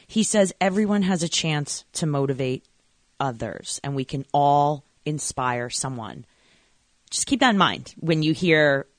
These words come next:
from Ron today, because, uh, you're gonna wanna go out there and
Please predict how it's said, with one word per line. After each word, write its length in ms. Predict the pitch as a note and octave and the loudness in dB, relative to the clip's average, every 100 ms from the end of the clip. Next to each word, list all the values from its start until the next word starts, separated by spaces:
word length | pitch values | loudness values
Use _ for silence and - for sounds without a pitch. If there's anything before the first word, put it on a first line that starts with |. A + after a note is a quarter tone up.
| - | -10
from 260 | - D3+ | -6 -4
Ron 220 | C3+ B2+ | -2 -2
today, 300 | B2+ B2+ G#2+ | -4 -6 -6
because, 480 | D2 C#3+ D#3 B2+ - _ _ _ _ | -6 -6 -6 -6 -10 _ _ _ _
uh, 80 | G#2 - _ _ _ | -10 -10 _ _ _
you're 220 | F3 G#3 | -2 0
gonna 120 | A3 | 0
wanna 220 | A3+ F#3+ E3 | 0 0 2
go 160 | D#3 | 4
out 180 | D3 C#3 | 6 4
there 200 | C#3 C3 | 2 2
and 260 | B2 B2 | 0 -6